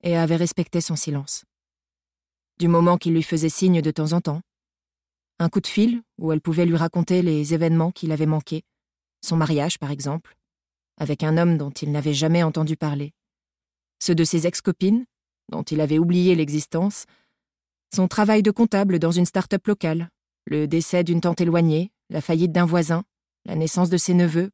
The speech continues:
puis celle des enfants de ses ex-copines, évidemment. Bref, un aperçu de la vie palpitante qu'il aurait pu avoir s'il n'était pas parti.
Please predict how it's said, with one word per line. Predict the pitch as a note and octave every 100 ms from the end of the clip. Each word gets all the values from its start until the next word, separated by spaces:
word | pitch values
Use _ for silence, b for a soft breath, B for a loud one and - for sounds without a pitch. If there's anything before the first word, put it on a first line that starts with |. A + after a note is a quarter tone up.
| _
puis | - D#3
celle | D#3 F3 F3
des | D#3+ D#3
enfants | E3+ - F#3+
de | E3+
ses | D#3 E3 F3+
ex-copines, | - G3 - E3 D3+
évidemment. | D3 D#3+ D3+ - _ _ _ _ _ _ _ _ _ -
Bref, | E3+ E3 D#3+ - - _ _ _ _ _ _ _ -
un | E3+ E3
aperçu | E3+ F3 - - F#3
de | D#3+
la | D3+
vie | D3
palpitante | - F#3 F#3+ G3 F#3+ G3+
qu'il | - F3+
aurait | E3+ F3
pu | G3
avoir | G3 F3 G3 G3
s'il | F#3
n'était | F3 E3+
pas | E3+ F3
parti. | D#3 - -